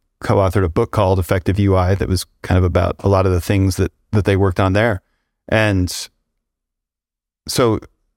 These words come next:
he was, he was devoted in a way to, to making technology more accessible to people. And one of the things that he recognized quickly was that conversational experiences with technology were some of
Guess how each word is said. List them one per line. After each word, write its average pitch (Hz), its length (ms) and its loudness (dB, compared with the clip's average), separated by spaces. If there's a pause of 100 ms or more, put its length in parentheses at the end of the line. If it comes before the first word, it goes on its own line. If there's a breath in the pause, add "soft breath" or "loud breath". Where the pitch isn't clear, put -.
(600)
he 120 140 2
was, 117 300 -2
he 120 120 2
was 113 140 0
devoted 135 340 2
in 110 80 2
a 104 60 2
way 98 240 2
to, 98 260 0
to 104 160 -4
making 95 480 0 (560)
technology 101 480 0
more 95 160 2
accessible 101 440 -2
to 95 60 -2
people. 117 300 0
And 95 100 2
one 113 120 2
of 104 60 0
the 101 80 0
things 101 500 -2 (520)
that 107 100 0
he 113 100 2
recognized 95 920 0 (840)
quickly 135 320 0
was 107 180 0
that 101 220 0 (220)
conversational 123 640 0
experiences 170 580 -4
with 170 100 -2
technology 180 680 -2 (720)
were 117 120 2
some 117 220 0
of 101 240 0